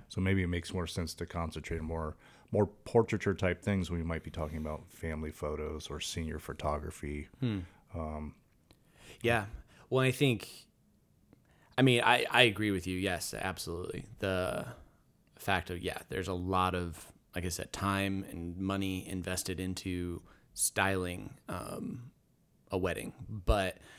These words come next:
Speaker 2: I think as the artist, oftentimes what we are drawn to or why we're drawn to these styled shoots, um, or workshops or, you know, things like
Speaker 1: Right.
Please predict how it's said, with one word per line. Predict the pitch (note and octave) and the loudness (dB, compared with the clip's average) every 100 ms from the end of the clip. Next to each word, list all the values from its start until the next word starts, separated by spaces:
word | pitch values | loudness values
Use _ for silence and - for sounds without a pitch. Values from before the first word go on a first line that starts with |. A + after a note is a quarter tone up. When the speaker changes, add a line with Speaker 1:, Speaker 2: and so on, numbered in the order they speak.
| - - | -20 -4
Speaker 2:
I | G#2 | -4
think | A2+ B2 G#2 | 4 4 4
as | A2+ G#2 F#2 | 0 0 -2
the | - | 2
artist, | E3 E3+ A2+ A2+ - - - | 8 10 8 2 -2 -4 4
oftentimes | A2 A2+ - G2+ G#2+ G2 F#2+ F#2+ G2 | 4 4 -2 -2 0 0 -2 -6 -6
what | G2+ G2+ G2+ - - | -4 0 0 -2 -8
we | G2 G2+ G2+ G#2 | -6 -4 -2 -2
are | - F#2+ | -2 -2
drawn | F#2+ F#2+ G2 G2 F#2 | -2 -2 0 0 -2
to | G2 | -2
or | F#2+ | 0
why | G2 G2+ G#2 G#2+ | 0 2 4 2
we're | G#2 | 0
drawn | F#2+ G2 F#2+ G2 F#2+ | -2 0 0 0 -2
to | G2+ F#2+ F2+ F2+ - - _ _ | -2 0 0 -4 -8 -20 _ _
these | G2 F#2 F2+ | -6 -4 -2
styled | - G2+ F2 D#2+ | -2 0 0 -4
shoots, | - - - - - | -8 -8 -6 -4 -4
um, | - F#2 F2 F2 F2 - - - _ | -2 -2 -2 -4 -6 -10 -20 -20 _
or | - F#2+ F#2 - _ - | -4 -2 -2 -6 _ 0
workshops | B2 G#2 - G2 F2 - - | 2 2 2 2 0 -4 -2
or, | F#2 F#2 - | 0 0 -4
you | - G2+ | -6 -4
know, | F2+ | -4
things | F2 F#2 E2 | -4 -6 -4
like | D#2 | -4
Speaker 1:
Right. | F2 F2 | 0 0